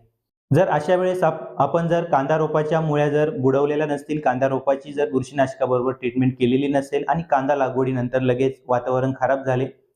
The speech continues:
तर अशा वेळेस कोणता स्प्रे घ्यायचा, याविषयीची माहिती आपण पुढे बघणार आहोत.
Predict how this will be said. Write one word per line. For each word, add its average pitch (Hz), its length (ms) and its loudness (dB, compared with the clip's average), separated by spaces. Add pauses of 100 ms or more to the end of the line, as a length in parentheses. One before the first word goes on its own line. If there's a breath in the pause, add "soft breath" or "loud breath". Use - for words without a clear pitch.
तर 180 80 4
अशा 160 300 -2
वेळेस 156 260 0
कोणता 127 280 0
स्प्रे 123 260 -2
घ्यायचा, 113 340 0 (420)
याविषयीची 131 500 2
माहिती 131 240 0
आपण 135 220 0
पुढे 131 200 2
बघणार 123 320 2
आहोत. 139 180 0